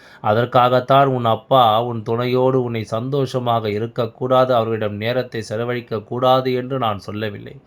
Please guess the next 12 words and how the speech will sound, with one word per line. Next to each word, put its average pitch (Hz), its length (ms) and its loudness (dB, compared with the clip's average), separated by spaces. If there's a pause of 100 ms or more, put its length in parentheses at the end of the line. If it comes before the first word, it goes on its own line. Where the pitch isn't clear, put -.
(420)
அவர்கள் 117 340 4
இருக்கின்ற 131 440 2
இடத்தில் 131 460 2
எந்த 127 240 0
விதமான 127 500 2
அந்யோன்யத்தையும் 123 800 -2
நீ 110 60 -4
காட்ட 117 380 0
வேண்டாம் 110 420 0
என்று 104 240 -4
தான் 120 280 -2
சொல்கின்றேன். 104 520 -10